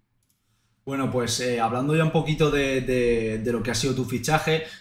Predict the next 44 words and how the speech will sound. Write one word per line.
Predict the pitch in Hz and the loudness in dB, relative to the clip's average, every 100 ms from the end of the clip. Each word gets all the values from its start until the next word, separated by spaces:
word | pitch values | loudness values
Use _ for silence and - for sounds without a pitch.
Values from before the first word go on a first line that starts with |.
| _ | _
eh, | 127 120 117 113 | -4 0 0 0
sinceramente, | 120 107 147 143 165 127 101 - - _ | -2 0 2 4 4 2 -2 -6 -20 _
eh, | 120 117 113 107 107 107 | -4 -2 0 0 0 -2
realmente | 107 120 135 143 156 139 | -2 -2 -2 0 2 2
es | 127 | 0
un | 139 135 131 123 107 | 0 0 2 0 -2
fichaje, | 131 110 131 143 | -6 -2 -2 -2
yo | 135 | -2
creo, | 135 139 | 0 -2
uno | 139 135 | 0 0
de | 127 | 0
los | 123 117 | 0 -2
pases | - 131 135 120 131 | -2 0 0 -4 -4
más | 123 135 | -2 -2
importantes | 127 120 120 117 | -2 -2 -2 -2
que | - | -2
has | 113 | -2
dado | 120 | 0
en | 117 | 0
tu | 117 | -2
carrera, | 110 123 151 156 202 - - _ - | 0 2 4 4 2 -4 -18 _ -10
eh, | 110 107 104 104 101 | -4 -2 0 0 -2
que | 110 | -2
ahora | 110 107 120 | -2 0 0
mismo | 117 120 117 113 | 2 2 2 0
es | 110 | -2
corta | 135 - 110 | -2 -2 0
pero | 110 | 0
intensa, | 104 147 139 143 165 - - - | 2 4 4 2 0 -2 -14 -12
eh, | 117 113 120 | -6 -2 -2
y | |
al | 113 | -2
final, | 123 135 156 | 2 4 4
¿cómo, | 180 175 175 156 | 6 6 6 4
cómo | 139 165 175 | 4 4 4
ves | 180 160 | 4 4
este, | 170 160 151 151 139 135 | 6 6 6 2 0 0
esta | 135 | 0
nueva | 139 143 | 0 0
oportunidad | 143 131 131 131 135 127 | 0 -2 0 2 2 2
en | 127 | 2
un | 117 | 0
club | 147 131 | -2 -2
que | 131 110 | -2 -2